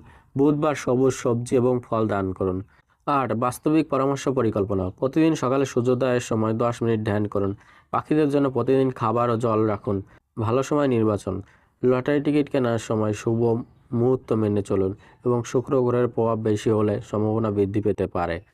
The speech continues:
দুহাজার পঁচিশ সালে তুলা রাশি জাতকদের জন্য লটারি জেতার সম্ভাবনা বাড়ানোর জন্য এই টোটকাগুলো কার্যকারী হতে পারে। শুভ রং, রত্ন পাথর, মন্ত্র জপ এবং নিয়মিত পূজা অর্চনা করলে ভাগ্য সুসম্পন্ন হতে পারে। তবে ভাগ্যের সবসময়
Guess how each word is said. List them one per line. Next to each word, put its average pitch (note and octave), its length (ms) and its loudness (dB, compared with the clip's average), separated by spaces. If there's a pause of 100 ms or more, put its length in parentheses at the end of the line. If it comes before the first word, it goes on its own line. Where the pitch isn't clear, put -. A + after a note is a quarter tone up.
(420)
দুহাজার C#3+ 340 2
পঁচিশ D3 320 0
সালে C3 280 0
তুলা B2+ 240 2
রাশি A#2+ 240 0
জাতকদের A2+ 500 0
জন্য A2+ 220 0
লটারি G#2 420 0
জেতার A2 260 -2
সম্ভাবনা G2+ 500 0
বাড়ানোর G2+ 560 0
জন্য G2 220 0 (460)
এই B2+ 140 2
টোটকাগুলো C#3 560 0
কার্যকারী A2+ 540 0
হতে G2+ 200 0
পারে। F#2 300 -2
শুভ B2+ 320 2
রং, A#2 200 0 (100)
রত্ন G#2+ 340 -2
পাথর, G#2+ 380 -2 (440)
মন্ত্র C3+ 380 0
জপ A#2 300 0
এবং A#2 240 2
নিয়মিত A#2+ 400 0
পূজা A2 340 0
অর্চনা A2 340 -2
করলে G#2+ 380 0
ভাগ্য G2+ 420 -4
সুসম্পন্ন G#2+ 600 -2
হতে G2 180 -2
পারে। F2+ 220 -4 (100)
তবে A2+ 260 -2
ভাগ্যের G#2+ 420 -2 (320)
সবসময় C#3+ 460 -2